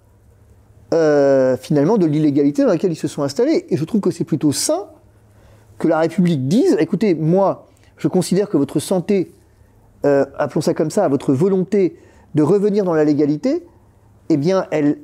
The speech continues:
elle, elle supplante le reste, quelque part. Que je ne m'intéresse pas à ce que vous avez fait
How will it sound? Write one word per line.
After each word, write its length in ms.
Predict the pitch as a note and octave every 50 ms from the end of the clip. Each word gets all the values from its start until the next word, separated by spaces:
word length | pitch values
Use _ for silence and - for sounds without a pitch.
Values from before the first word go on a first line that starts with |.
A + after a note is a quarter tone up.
| - _ -
elle, 180 | D#3 D3 C#3+ C#3+ - - _ _ _ _
elle 120 | - D#3 C#3
supplante 460 | - - G#3+ F3+ - C#4+ D#4+ E4 -
le 80 | C4+ C#4
reste, 360 | C4+ C4 A3+ E3+ - - C#3+
quelque 260 | - D3 B2+ - C#3
part. 340 | - - - - - - - _ _ - - -
Que 100 | - F3+
je 80 | D#3 F3+
ne 60 | E3+ F3
m'intéresse 400 | A3 A3+ - C4 A#3 A3 F#3+ -
pas 140 | - A#3
à 40 | F#3
ce 80 | - -
que 100 | - E3
vous 180 | C#3+ D3 C#3
avez 200 | D3 C#3 C#3 C#3
fait 260 | C3+ - B3 C4+ G#4